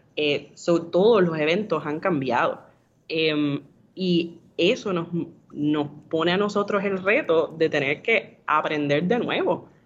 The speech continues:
cómo esta industria va a evolucionar y, hopefully, ser los líderes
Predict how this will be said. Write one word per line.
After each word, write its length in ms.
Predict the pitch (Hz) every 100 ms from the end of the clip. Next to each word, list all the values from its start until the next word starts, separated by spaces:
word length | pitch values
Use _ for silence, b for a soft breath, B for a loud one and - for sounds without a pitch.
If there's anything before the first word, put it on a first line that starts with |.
| _ _
cómo 340 | 180 214 240
esta 220 | 240 247
industria 440 | 220 180 262 262 190
va 100 | 160
a 20 |
evolucionar 580 | 151 147 147 147 135 -
y, 260 | - 226 - -
hopefully, 600 | 185 - - 151 147 - B B _
ser 380 | - 160 170 -
los 220 | 175 175 165
líderes 720 | 160 208 226 165 165 175